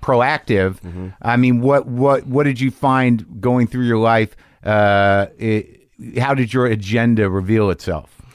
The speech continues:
Speaker 2: I mean, for me, a lot of it, a lot of the book, uh, uh, Chris Rock used to say, I sort of, I would rep the Bay Area harder than rappers he-, rep Brooklyn.
Speaker 1: Uh-huh.
Speaker 2: Like, the Bay Area is a big thing for me.
Speaker 1: Right.
Speaker 2: That's why I think I moved back there. Like, I've, through the Bay Area, not even the Bay Area comedy scene, but people I've met in the Bay Area,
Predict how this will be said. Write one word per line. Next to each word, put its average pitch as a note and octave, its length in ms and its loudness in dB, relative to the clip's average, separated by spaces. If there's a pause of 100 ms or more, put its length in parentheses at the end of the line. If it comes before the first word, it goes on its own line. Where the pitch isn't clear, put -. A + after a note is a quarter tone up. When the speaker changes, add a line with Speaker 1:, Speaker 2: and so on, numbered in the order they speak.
(400)
Speaker 2:
I D3 80 2
mean, E3 200 2
for - 160 -4
me, E3+ 140 2
a D3+ 60 2
lot B2 280 2
of A2 80 -2
it, G2+ 160 -2
a G2 40 -6
lot A2+ 200 0
of A#2 80 -4
the G2 60 -6
book, F#2+ 340 -4
uh, - 20 -4 (380)
uh, E2+ 240 -6
Chris - 240 -8
Rock G#2 180 -4
used F2+ 140 -8
to E2 40 -18
say, E2+ 200 -6
I E2+ 160 -6
sort F2+ 180 -10
of, E2+ 140 -6
I F2+ 120 -4
would F#2 220 -4
rep F#2+ 300 -6
the - 80 -10
Bay F#2 240 -2
Area F2 180 -4
harder F2+ 260 -4
than D#2+ 140 -8
rappers F2 320 -8
he-, F#2 80 -8 (140)
rep F2+ 260 -6
Brooklyn. D#2+ 500 -8
Speaker 1:
Uh-huh. G2+ 320 0
Speaker 2:
Like, F#2 200 -2
the G#2 80 -2
Bay A2+ 240 0
Area A2+ 200 2
is F2+ 100 -4
a F#2 40 -4
big F2 320 -6
thing E2+ 220 -8
for D#2 100 -12
me. D2 180 -10
Speaker 1:
Right. G2 140 2
Speaker 2:
That's D#2 140 -2
why F2+ 80 -4
I - 20 -6
think E2+ 140 -8
I E2 40 -8
moved D#2+ 180 -10
back E2 200 -10
there. D#2+ 140 -10
Like, D#2 260 -14 (240)
I've, F#2+ 240 -4
through C3+ 240 0
the C3+ 80 0
Bay A2+ 160 0
Area, G2+ 200 0
not C3+ 160 -2
even F#3 120 0
the C#3 80 -6
Bay B2+ 140 2
Area G2+ 120 2
comedy C3+ 360 0
scene, F#2+ 200 -6
but F2+ 120 -12
people A2 180 -4
I've F#2+ 80 -2
met G#2+ 120 -2
in G2+ 80 -6
the G#2 60 -6
Bay F#2 140 -4
Area, F2 280 -2